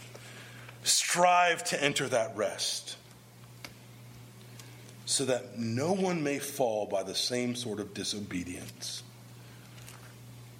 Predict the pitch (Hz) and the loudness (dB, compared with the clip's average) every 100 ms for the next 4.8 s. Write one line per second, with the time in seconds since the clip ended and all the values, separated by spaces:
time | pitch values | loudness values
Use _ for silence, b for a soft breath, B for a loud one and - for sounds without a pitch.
0 | - - - - 120 123 107 113 117 - | -18 -18 -16 -10 -2 0 2 2 0 -4
1 | 117 110 120 110 - - 101 92 - - | -4 -4 0 0 0 -6 -6 -6 -8 -12
2 | - B B B B B - 117 113 113 | -14 B B B B B -4 0 2 0
3 | - 104 101 135 139 120 - 120 107 - | -2 -4 -4 -2 0 -2 -4 -4 0 2
4 | - - - - - 127 123 | 2 0 -2 -2 -2 -2 -4